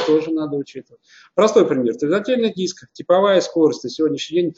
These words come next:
считывания данных со скоростью пятьсот пятьдесят мегабайт за секунду. На материнке сата второй версии. Что получили? Триста мегабайт. И все преимущества этого быстрого S S D сведены на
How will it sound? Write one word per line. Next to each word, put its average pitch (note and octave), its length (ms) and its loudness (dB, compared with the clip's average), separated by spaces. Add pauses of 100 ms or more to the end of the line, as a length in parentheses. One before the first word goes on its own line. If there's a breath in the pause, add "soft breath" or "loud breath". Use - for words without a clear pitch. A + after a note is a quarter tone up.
(340 soft breath)
считывания D3 600 0
данных G3+ 360 0
со C#3+ 120 -2
скоростью F3+ 420 -2
пятьсот - 360 -6
пятьдесят D3 340 -2
мегабайт C3 420 -2
за B2 80 -10
секунду. A#2 480 -10
На F3 120 2
материнке G#3+ 500 -2
сата F3+ 300 -2
второй C#3 340 -2
версии. C3 400 -10 (360)
Что - 200 0
получили? A3 580 2 (1160 loud breath)
Триста E4 340 8
мегабайт. G3+ 600 2
И - 20 2
все A3 180 2
преимущества G#3+ 640 0
этого F3 200 0
быстрого F3 440 -2
S E3 160 -2
S F3 140 -6
D G3+ 160 -10
сведены D3+ 460 -4
на E3+ 360 -4